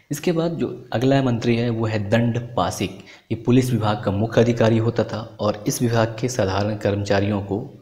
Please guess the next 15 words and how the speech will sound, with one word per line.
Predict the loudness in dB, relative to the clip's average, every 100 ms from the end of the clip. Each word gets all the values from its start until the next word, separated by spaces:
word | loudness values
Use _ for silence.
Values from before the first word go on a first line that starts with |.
| _ _ _ _
चाट | 2 2 2 -2
और | -4 -4 -8 -10 -6
भाट | 0 0 -2
कहा | -4 -2
जाता | -2 -2 -4
था, | -6 -10 -14 -2
यानी | 0 4
दंड | 4 4 2 0 0
पासिक | 0 2 0
जो | 0 -2
है | -2 -6
ये |
पुलिस | 0 2 2
विभाग | 0 -2 -4 -4
का | -8